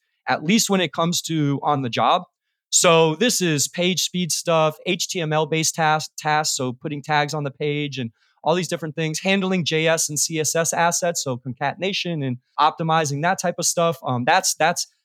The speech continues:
that's an S E O technique as well, even though it's a, a developer technique, it's all about performance, right? And then even sometimes server optimization. So it can get that deep. Even,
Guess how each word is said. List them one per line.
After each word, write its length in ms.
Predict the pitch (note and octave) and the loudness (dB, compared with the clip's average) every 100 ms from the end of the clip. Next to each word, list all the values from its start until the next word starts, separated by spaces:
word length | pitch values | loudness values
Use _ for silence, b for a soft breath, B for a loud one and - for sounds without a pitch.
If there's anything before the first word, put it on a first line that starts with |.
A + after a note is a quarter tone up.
| _ | _
that's 220 | D#3 - E3 | 2 2 0
an 80 | |
S 280 | E3 E3+ - | -2 0 0
E 80 | E3 | -2
O 100 | D#3 | -2
technique 480 | D3+ E3 C#3 D#3+ E3+ | 0 -4 -4 -6 -6
as 120 | C3+ | -6
well, 280 | C3 D3+ E3 | 0 2 0
even 240 | C#3 C#3+ | -2 -2
though 180 | C#3+ C#3 | 0 0
it's 160 | C#3 - | 0 -2
a, 260 | C3+ B2+ A#2 | 0 0 -2
a 80 | B2+ | -4
developer 420 | B2 D3 C#3+ D3 | -2 -2 -2 -6
technique, 380 | - C#3+ F3 F#3+ | -10 -8 -8 -8
it's 140 | C#3 | -4
all 80 | C#3+ | -2
about 260 | C#3 C#3+ - | 0 -2 -2
performance, 560 | C#3 C#3+ D3 G#3+ - | -6 -4 -4 -4 -6
right? 220 | - E3 - _ - | -4 -4 -4 _ -2
And 100 | E3+ | 2
then 140 | F#3 | 4
even 180 | G3 B3+ | 4 4
sometimes 500 | - A3+ A3 A#3 A3 | 4 4 4 4 4
server 260 | B3 C4+ - | 4 4 4
optimization. 760 | C#3 - A#2+ A2 G#2+ - A2+ | 4 2 -2 -2 -4 -6 -6
So 160 | - D3 | -2 -2
it 80 | F3+ | 2
can 140 | A3 | 2
get 180 | A3+ A3 | 4 4
that 200 | G3+ F#3 | 4 4
deep. 200 | A3+ F#3+ - | 2 2 0
Even, 400 | G3+ G#3 G3+ | 0 2 2